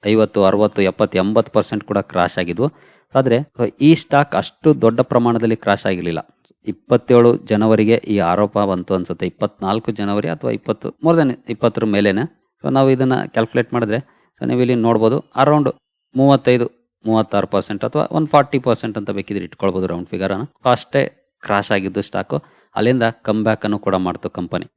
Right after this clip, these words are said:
ಯಾಕೆ ಕಮ್ ಬ್ಯಾಕ್ ಮಾಡ್ತು ಅಂತಂದ್ರೆ, even ನೀವು ಹಿಂಡೆನ್ಬರ್ಗ್‌ನ ಆರೋಪ ಏನ್ ಮಾಡಿತ್ತು ಅದರ ರಿಪೋರ್ಟ್ ಅನ್ನ ಚೆಕ್ ಮಾಡಿದ್ರು ಕೂಡ ಅದಾನಿ ಪೋರ್ಟ್ಸ್ ಬಗ್ಗೆ ಅವರು ಪಾಸಿಟಿವ್ ಕಾಮೆಂಟ್ರಿಯನ್ನ ಕೊಟ್ಟಿದ್ರು.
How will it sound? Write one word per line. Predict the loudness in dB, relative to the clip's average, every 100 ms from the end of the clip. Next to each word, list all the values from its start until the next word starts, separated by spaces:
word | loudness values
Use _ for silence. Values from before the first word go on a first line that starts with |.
| -4
ಯಾಕೆ | -4 -2
ಕಮ್ | -4 -2 0
ಬ್ಯಾಕ್ | -2 -2
ಮಾಡ್ತು | -4 -4
ಅಂತಂದ್ರೆ, | -2 -2 0 0
even | 0 0 2
ನೀವು | 2 2 0 -6 _ _
ಹಿಂಡೆನ್ಬರ್ಗ್‌ನ | -2 2 4 4 4 2 0 -4 -6 _ _ -6
ಆರೋಪ | 2 2 4 4 4 0 -2
ಏನ್ | 0
ಮಾಡಿತ್ತು | 2 0 0 -2
ಅದರ | -2 0 2 2
ರಿಪೋರ್ಟ್ | 2 0 2 4 4
ಅನ್ನ | 0
ಚೆಕ್ | 0 -2 0
ಮಾಡಿದ್ರು | 0 2 0
ಕೂಡ | 2 2
ಅದಾನಿ | 0 -4 -10 -4 0 0 0
ಪೋರ್ಟ್ಸ್ | 2 0 2 -2
ಬಗ್ಗೆ | 0
ಅವರು | 0 2 0
ಪಾಸಿಟಿವ್ | -2 0 0 0 -2 0
ಕಾಮೆಂಟ್ರಿಯನ್ನ | 0 0 0 0 0
ಕೊಟ್ಟಿದ್ರು. | -2 -2 -4 -6